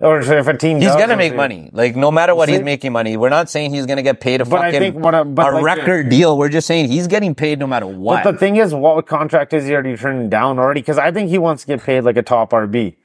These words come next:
Speaker 2: No, he
Speaker 1: I don't
Speaker 2: probably
Speaker 1: think he,
Speaker 2: does. He
Speaker 1: but,
Speaker 2: probably
Speaker 1: but
Speaker 2: does.
Speaker 1: I don't think, I think at
Speaker 2: He's
Speaker 1: his,
Speaker 2: not worth it.
Speaker 1: but the way he is injury prone, I don't think he's worth that. The
Speaker 2: We,
Speaker 1: problem is he's
Speaker 2: we already
Speaker 1: not,
Speaker 2: know that side, right? Like,
Speaker 1: but
Speaker 2: we
Speaker 1: they're
Speaker 2: know.
Speaker 1: not gonna take, but if I'm a player, I'm not gonna take a team friendly contract.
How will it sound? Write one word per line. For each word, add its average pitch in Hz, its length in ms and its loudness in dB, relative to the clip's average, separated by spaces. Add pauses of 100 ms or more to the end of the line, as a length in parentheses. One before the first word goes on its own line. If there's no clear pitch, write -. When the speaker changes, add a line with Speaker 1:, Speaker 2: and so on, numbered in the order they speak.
(160)
Speaker 2:
No, 202 140 4
he 143 60 0
Speaker 1:
I 165 80 4
don't 208 80 2
Speaker 2:
probably 185 160 2
Speaker 1:
think 196 160 4
he, 139 60 -2
Speaker 2:
does. 85 200 -16
He 139 140 -2
Speaker 1:
but, 180 60 2
Speaker 2:
probably 185 160 2
Speaker 1:
but 175 80 4
Speaker 2:
does. 185 80 4
Speaker 1:
I 175 80 0
don't 214 140 -2
think, 202 160 -10
I 170 180 -4
think 208 200 -6
at 202 80 2
Speaker 2:
He's 185 120 0
Speaker 1:
his, - 80 -2
Speaker 2:
not 208 200 0
worth 190 240 -2
it. 123 160 -2
Speaker 1:
but 190 140 0
the 202 80 4
way 196 160 2
he 208 80 -2
is 151 120 -2
injury 170 280 -4
prone, 190 260 -2
I 147 80 0
don't 165 140 0
think 170 100 0
he's 156 100 0
worth 165 260 0
that. 120 220 0
The 123 100 4
Speaker 2:
We, 151 40 4
Speaker 1:
problem 202 320 4
is 196 80 0
he's 165 160 2
Speaker 2:
we 214 60 4
already 226 160 2
Speaker 1:
not, 180 80 -4
Speaker 2:
know 190 160 0
that 151 220 0
side, 117 260 -4
right? 127 180 -2
Like, 160 80 0
Speaker 1:
but 143 120 -2
Speaker 2:
we 180 60 -2
Speaker 1:
they're - 120 4
Speaker 2:
know. 214 80 4
Speaker 1:
not 214 100 -2
gonna 220 180 -4
take, 185 300 -8
but 151 140 -6
if 156 100 -4
I'm 170 140 0
a 175 80 -2
player, 180 240 2
I'm 156 80 -2
not 151 180 -2
gonna 156 140 -8
take 151 160 0
a 139 80 -2
team 147 280 -6
friendly 127 300 -4
contract. 113 640 -2